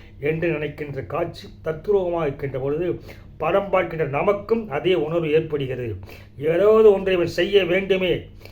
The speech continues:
என்று எதிர்பார்க்கின்ற அளவுக்கு ஒரு உணர்ச்சிகரமான காட்சியாக படமாக்கப்பட்டுள்ளதால் மக்களை அது சென்றடைகிறது. அதன் பிறகு அவன் எப்படி இவரை சந்திக்கிறான், என்னென்ன செய்கிறான் என்பதை மீண்டும் காட்சியாக காட்டியிருக்கிறார்கள்.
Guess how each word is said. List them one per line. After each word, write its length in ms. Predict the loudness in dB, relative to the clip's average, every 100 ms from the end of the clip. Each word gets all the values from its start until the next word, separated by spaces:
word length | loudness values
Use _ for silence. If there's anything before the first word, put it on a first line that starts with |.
| -18 -8
என்று 300 | -6 2 6
எதிர்பார்க்கின்ற 580 | 8 10 8 6 -2 0
அளவுக்கு 400 | 2 2 0 -2
ஒரு 220 | 0 0
உணர்ச்சிகரமான 720 | 0 -2 -2 -2 0 -2 -4 -4
காட்சியாக 760 | -6 -8 -8 -6 -6 -6 -8 -14 -20 -20 -14 -4
படமாக்கப்பட்டுள்ளதால் 1080 | -2 0 0 -2 -6 -8 -8 -8 -6 -6
மக்களை 400 | -6 -6 -2 0
அது 280 | 0 -2 -8 -12 -20 -14 -8
சென்றடைகிறது. 760 | -4 0 0 -2 -6 -8 -8 -12 -16 -20 -20 -20 -10
அதன் 380 | -4 -2 -2
பிறகு 280 | -2 0 2
அவன் 200 | 2 0
எப்படி 340 | -4 -2 2 4
இவரை 180 | 2 0
சந்திக்கிறான், 760 | -4 -4 -6 -4 -4 -4 -6 -8
என்னென்ன 260 | -6 -4
செய்கிறான் 500 | -4 -4 -2 0 -2
என்பதை 460 | -4 -8 -6 -4 -4 -10 -18 -18 -20 -10
மீண்டும் 320 | -6 -2 -4
காட்சியாக 760 | -2 -6 -6 -6 -4 -4 -6 -10 -14 -20 -20 -20 -20 -20 -20 -20 -12
காட்டியிருக்கிறார்கள். 800 | -4 -4 -4 -6 -6 -8 -8 -12